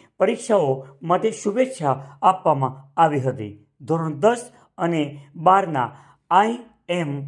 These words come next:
એકેડમી ટ્યુશન ક્લાસીસના સંચાલક વિપુલભાઈ પરમાર તથા મેહુલભાઈ બલદાણિયા તેમજ ગુરુકુળ શાળાના સંસ્થાપક રમેશભાઈ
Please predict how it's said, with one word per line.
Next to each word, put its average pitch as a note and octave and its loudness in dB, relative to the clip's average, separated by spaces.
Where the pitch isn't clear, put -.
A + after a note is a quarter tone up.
એકેડમી A3 -2
ટ્યુશન F#3 -4
ક્લાસીસના E3+ -4
સંચાલક G3+ -2
વિપુલભાઈ A3 -2
પરમાર G3 2
તથા E3+ 2
મેહુલભાઈ E3 0
બલદાણિયા G3 -2
તેમજ E3+ -2
ગુરુકુળ F#3 0
શાળાના F3 0
સંસ્થાપક G3+ -2
રમેશભાઈ G3+ -2